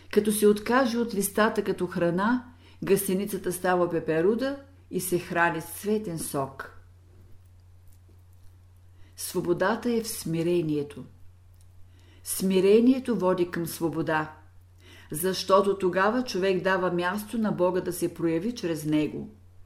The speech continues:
Личният живот тогава е подчинен на божествения. Учителя привежда за пример следната легенда. Веднъж Буда бил обвит от астралната змия, която щяла да го задуши.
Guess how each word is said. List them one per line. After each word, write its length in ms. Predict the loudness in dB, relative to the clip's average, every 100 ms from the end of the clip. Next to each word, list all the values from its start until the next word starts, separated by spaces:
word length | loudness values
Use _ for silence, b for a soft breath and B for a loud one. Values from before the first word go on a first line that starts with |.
| b b b b
Личният 640 | 0 2 0 0 -2 0 2
живот 460 | 2 2 0 -2 -4
тогава 440 | 0 2 2 0
е 140 | -2
подчинен 640 | -4 -8 -4 -4 2 2 2 -4
на 80 |
божествения. 1000 | -4 -4 0 0 0 -4 -6 -4 -4 -6 -12 -20 -20 -20 B B B B
Учителя 680 | 0 2 0 0 2 2 4
привежда 520 | 4 6 6 6 4
за 160 | 0 -2
пример 320 | -2 0 0
следната 640 | -2 2 4 4 0 -2 0
легенда. 680 | 0 0 0 -2 -6 -12 -16 -20 -20 -20 -20 -20 -20 B B B B
Веднъж 680 | 8 8 10 6 4 2 2
Буда 280 | 2 6 6
бил 280 | 8 6 6
обвит 440 | 2 2 0 2
от 160 | 0 2
астралната 720 | 0 0 2 4 2 -2 -6
змия, 460 | -2 -2 0 -2 -2
която 300 | -2 -2 -10
щяла 400 | -2 2 2 0
да 120 | -2
го 100 | -2
задуши. 600 | -4 -4 -6 -6 -8